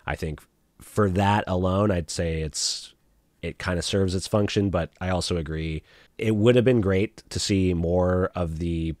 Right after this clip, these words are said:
the things happening on the outskirts of just, like, Euronymous versus Varg. But, you know, for, for what it is, it's, it's, it's sending all of the most fucking shocking and, like, you know,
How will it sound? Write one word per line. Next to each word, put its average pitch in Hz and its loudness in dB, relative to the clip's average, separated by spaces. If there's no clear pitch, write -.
the - -6
things 101 2
happening 95 0
on 90 -2
the 85 -6
outskirts 98 -2
of 87 -6
just, 78 -6
like, 80 -4
Euronymous 85 -2
versus 85 -4
Varg. 82 -4
But, 80 -4
you 90 -4
know, 73 -6
for, 95 -2
for 113 2
what 107 6
it 90 0
is, 80 -4
it's, - -10
it's, - -8
it's 98 -6
sending 123 2
all 113 6
of 107 4
the 90 0
most 95 0
fucking 92 0
shocking 107 2
and, 90 0
like, 78 -4
you 87 -2
know, 78 -4